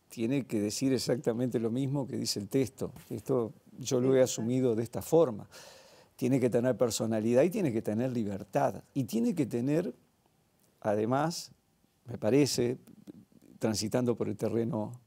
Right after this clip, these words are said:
infantil, y lo onírico tiene que estar, para mí, presente siempre. Entonces, eso hace que si quien escribe dice, "Bueno, y en ese momento el osito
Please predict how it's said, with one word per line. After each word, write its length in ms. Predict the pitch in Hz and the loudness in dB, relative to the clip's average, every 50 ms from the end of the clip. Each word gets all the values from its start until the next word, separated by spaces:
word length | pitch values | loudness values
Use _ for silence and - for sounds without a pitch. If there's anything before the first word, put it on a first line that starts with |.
| _ - | _ -10
infantil, 640 | - 127 110 - 123 127 127 107 127 123 131 165 190 - - - - - - - - - - | -8 -8 -4 -2 -2 -2 -2 0 -2 -2 -2 -2 -4 -8 -12 -20 -20 -20 -20 -20 -20 -12 -6
y 100 | - 123 | -4 0
lo 100 | 113 113 | 0 2
onírico 440 | 113 113 120 127 143 156 143 139 120 | 2 2 2 2 2 2 2 2 0
tiene 240 | - 120 110 113 101 | 0 -2 -4 -4 -4
que 60 | 110 | -6
estar, 320 | 101 - - 117 107 104 110 131 143 - _ _ _ _ _ _ _ | -8 -8 -4 -4 -4 -4 -6 -8 -16 -20 _ _ _ _ _ _ _
para 180 | - 110 95 101 | -8 -6 -6 -4
mí, 300 | 101 104 107 120 135 127 | -4 -4 -2 -2 -2 -2
presente 560 | - - 110 101 - - 120 110 104 - 110 | -4 -6 -8 -8 -6 -6 -6 -6 -6 -6 -6
siempre. 460 | - - - 135 127 113 95 - - | -6 -4 -2 -2 -2 -4 -6 -6 -10
Entonces, 460 | 107 101 - 147 123 113 139 131 - - - - - - - | -6 -2 0 0 2 2 0 -2 -2 -6 -14 -20 -20 -12 -6
eso 300 | - 160 143 - 202 170 | -4 -2 0 2 2 2
hace 280 | 165 170 - - 202 151 | 2 2 2 -2 -2 -2
que 260 | - 131 127 110 - - - - - - - - - - _ | -2 -2 -2 -2 -4 -8 -18 -20 -20 -20 -20 -20 -20 -20 _
si 580 | - - - - - - - - - - 135 117 | -12 -8 -6 -6 -4 -4 -6 -6 -4 -4 -4 -4
quien 180 | - - 127 120 | -2 -2 -2 -2
escribe 480 | 120 - - - 156 170 185 180 170 147 | -2 -4 -2 0 2 2 4 4 4 4
dice, 320 | 151 160 - - - 110 | 4 2 0 0 0 0
"Bueno, 280 | 110 151 160 147 127 117 | 2 2 2 2 2 0
y 120 | 120 117 | 2 2
en 100 | 127 135 | 2 2
ese 240 | 156 196 - - 220 | 2 2 2 2 2
momento 800 | 196 196 185 175 185 190 196 190 180 185 - 202 190 185 180 175 | 2 2 2 4 4 4 2 2 0 0 0 0 2 2 2 2
el 180 | 156 135 131 120 | 0 0 -2 -2
osito 960 | 127 123 - - 185 185 160 160 - - 180 165 151 147 135 117 110 - - | -4 -4 -2 -2 -2 -2 -4 -4 -2 -2 0 0 0 -2 -4 -4 -8 -12 -16